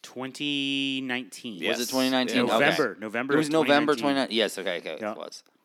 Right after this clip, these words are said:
Speaker 1: Yep, because, uh,
Speaker 2: Mandalorian.
Speaker 1: Mandalorian.
Speaker 3: Yes,
Speaker 1: Yep,
Speaker 3: yes,
Speaker 1: yep.
Speaker 3: yes.
Speaker 1: Um, so, so they would have already maybe not filmed, although probably filmed.
Speaker 2: No, they
Speaker 1: Yeah,
Speaker 2: were,
Speaker 1: they
Speaker 2: no, they
Speaker 1: definitely
Speaker 2: were
Speaker 1: filmed.
Speaker 3: They, they were probably in the
Speaker 2: wrapping,
Speaker 3: middle of
Speaker 2: I think.
Speaker 3: filming, like,
Speaker 1: Yeah.
Speaker 3: somewhere around that point, 'cause it came
Speaker 1: Yeah.
Speaker 3: out, it was supposed,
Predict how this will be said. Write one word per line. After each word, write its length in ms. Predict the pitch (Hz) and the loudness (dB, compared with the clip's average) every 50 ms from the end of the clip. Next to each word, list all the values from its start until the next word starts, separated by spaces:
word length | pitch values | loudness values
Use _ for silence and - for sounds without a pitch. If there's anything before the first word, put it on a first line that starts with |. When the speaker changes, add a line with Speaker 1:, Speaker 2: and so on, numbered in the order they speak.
| _ _ | _ _
Speaker 1:
Yep, 160 | - 101 101 - | -12 -12 -12 -12
because, 300 | 98 107 - 131 131 101 | -16 -10 -6 -6 -4 -2
uh, 40 | 120 113 113 110 107 107 107 104 104 101 | -2 -2 -2 -2 -2 -2 -2 -2 -2 -2
Speaker 2:
Mandalorian. 460 | 101 101 101 101 107 117 131 135 127 - | -2 -2 0 2 4 6 6 6 6 4
Speaker 1:
Mandalorian. 440 | 113 107 110 113 135 180 190 127 104 - 90 | 0 -4 -4 -2 -2 -2 -2 -4 -6 -6 -4
Speaker 3:
Yes, 0 | |
Speaker 1:
Yep, 360 | 98 104 101 95 120 131 101 - | -2 0 2 2 2 0 -2 -6
Speaker 3:
yes, 0 | |
Speaker 1:
yep. 200 | - 90 85 - | -8 -8 -8 -6
Speaker 3:
yes. 360 | 92 95 117 117 - - - _ _ - - - - - - - - _ _ _ | -6 -6 -6 -6 -8 -16 -20 _ _ -20 -20 -20 -20 -20 -20 -20 -20 _ _ _
Speaker 1:
Um, 280 | 131 127 127 127 120 117 | -2 -2 0 0 -2 -2
so, 180 | - 147 147 143 | -4 -6 -6 -6
so 220 | - - - 156 | -6 -4 -2 -2
they 140 | 139 165 190 | 0 0 0
would 120 | 247 254 175 | 0 2 0
have 140 | 143 120 | 2 2
already 680 | 123 127 131 131 131 127 127 123 117 113 113 110 113 - _ _ _ _ _ _ _ - | 4 2 4 4 2 2 0 -2 -2 -4 -6 -8 -10 -14 _ _ _ _ _ _ _ -16
maybe 360 | 135 147 147 151 170 196 220 | -14 -10 -6 -4 -4 -4 -4
not 240 | 202 180 123 - - | -4 -6 -6 -8 -12
filmed, 440 | - - - - 123 131 131 123 110 - | -20 -18 -14 -10 -8 -8 -8 -8 -8 -4
although 220 | 131 170 202 226 196 | -4 0 0 0 -2
probably 600 | - - - - 151 165 240 370 370 320 285 214 | -2 -8 -10 -6 -4 -4 -2 -2 -2 -2 -4 -4
filmed. 380 | - - - - 165 214 208 - | -4 -8 -8 -6 -6 -4 -2 0
Speaker 2:
No, 200 | 139 175 202 202 | 0 0 0 2
they 120 | 147 202 | 2 4
Speaker 1:
Yeah, 80 | - 165 | 4 4
Speaker 2:
were, 100 | 175 135 | 4 4
Speaker 1:
they 80 | 104 | 4
Speaker 2:
no, 100 | 135 139 | 2 2
they 60 | 110 92 | 2 2
Speaker 1:
definitely 200 | - 107 123 147 | 4 4 6 6
Speaker 2:
were 480 | 175 180 170 165 160 160 151 143 135 131 | 8 8 8 8 8 8 8 8 8 6
Speaker 1:
filmed. 120 | 127 117 | 8 8
Speaker 3:
They, 60 | 131 | 10
they 60 | 156 | 10
were 80 | 180 196 | 10 8
probably 360 | 185 214 202 196 202 214 208 | 8 8 8 8 10 8 8
in 60 | 190 | 8
the 60 | 180 170 | 8 8
Speaker 2:
wrapping, 140 | 120 139 151 | 8 8 10
Speaker 3:
middle 240 | 151 151 147 135 127 | 10 10 10 10 8
of 100 | 117 101 | 6 4
Speaker 2:
I 60 | 98 | 2
think. 120 | 104 104 | 0 0
Speaker 3:
filming, 280 | 101 98 92 90 90 107 | 0 0 -2 -4 -4 0
like, 160 | 107 113 110 | 2 4 4
Speaker 1:
Yeah. 40 | 123 | 4
Speaker 3:
somewhere 420 | 123 113 147 143 147 147 139 135 135 | 4 4 4 4 6 6 6 8 6
around 140 | 131 123 | 4 4
that 200 | 123 120 117 110 | 4 4 4 2
point, 280 | - 120 117 107 101 98 | 2 -2 0 0 0 -2
'cause 140 | 120 113 110 | -4 -4 -4
it 60 | 120 | -4
came 200 | 107 110 147 151 | 0 0 2 4
Speaker 1:
Yeah. 100 | 165 160 151 | 6 6 6
Speaker 3:
out, 80 | 147 107 | 6 6
it 20 | 131 | 4
was 140 | 135 127 | 2 2
supposed, 420 | - - - 170 190 202 196 - | 2 4 6 6 6 6 2 -2